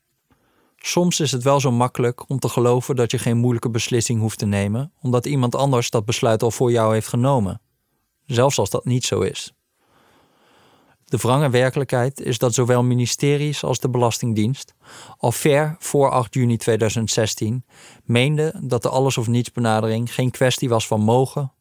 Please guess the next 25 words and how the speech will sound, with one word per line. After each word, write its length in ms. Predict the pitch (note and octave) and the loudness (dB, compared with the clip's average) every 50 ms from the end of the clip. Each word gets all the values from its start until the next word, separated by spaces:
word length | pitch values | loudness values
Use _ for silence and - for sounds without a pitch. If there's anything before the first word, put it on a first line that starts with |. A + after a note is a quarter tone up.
| _ _ _ | _ _ _
maar 200 | - A2+ A2 G#2 | -2 -2 0 0
van 180 | - A#2+ A#2+ | 0 0 2
moeten. 380 | B2 B2+ B2 - G2 F#2+ F#2 - _ _ _ _ _ _ _ _ _ _ _ _ _ _ _ _ - _ | 2 0 0 -2 -4 -6 -8 -10 _ _ _ _ _ _ _ _ _ _ _ _ _ _ _ _ -20 _
Toen 220 | - - - D3+ C#3+ | -4 0 2 4 4
in 120 | C#3+ C3+ | 4 4
juli 280 | B2 B2+ E3 E3+ F3 E3+ | 2 2 2 2 2 0
tweeduizend 560 | - - D3+ C3+ C3+ C#3 C3 A#2 B2+ B2 - | 0 2 2 4 4 2 2 0 0 -2 -2
veertien 560 | - C#3 B2+ A#2+ - - B2+ B2 C#3 D#3 F3+ - | 0 2 2 2 0 -2 -2 -2 -2 -4 -6 -8
het 180 | - - A#2 A#2+ | -6 -4 -2 0
managementteam 760 | A#2+ A#2+ B2 C3 C3+ - - - B2 A2 - C3 A#2+ A#2 A2 | 0 2 2 2 0 0 0 0 -2 0 0 0 0 0 0
Toeslagen 680 | - C#3 B2+ - - B2+ G#2 G#2 G#2 G#2 - C#3+ C#3 | 0 -2 -2 0 0 0 0 0 0 -2 -4 -6 -6
aan 180 | - - A2+ A2 | -4 -4 -4 -2
zijn 160 | A#2+ A#2 A#2 | 0 0 2
eigen 320 | A#2 B2 C3+ C3+ - C3 | 2 2 0 0 -2 -2
juristen 480 | A#2 A#2+ A2+ G#2+ A#2 A#2+ - - - - | 0 0 2 2 0 0 0 -2 -4 -4
advies 360 | A#2 G#2+ - - D#3 C#3+ - | -4 -4 -2 -2 -2 -2 -2
vroeg 460 | - - A2 G2+ G2+ A2+ - - - _ | -4 -2 -2 -2 -2 -2 -6 -12 -20 _
over 240 | _ - A#2 A2 A#2 | _ -2 -2 0 0
de 60 | B2 | 2
mogelijkheid 640 | A#2 A#2 B2 C#3 C#3+ - D3 B2+ - B2 A2+ A2+ A2 | 2 4 4 4 2 2 -2 -2 0 0 0 0 0
om 140 | A#2+ A#2 A2 | 0 0 2
meer 180 | A2+ A#2+ A#2+ A2+ | 2 2 2 2
maatwerk 500 | A2+ A#2+ B2+ C3 - B2 G#2+ G#2 G2 - | 2 2 2 2 0 0 0 0 -2 -4
te 100 | - G2+ | -6 -4
bieden 360 | F#2+ G#2+ G2 G#2 A2+ C3 | -2 0 0 2 0 0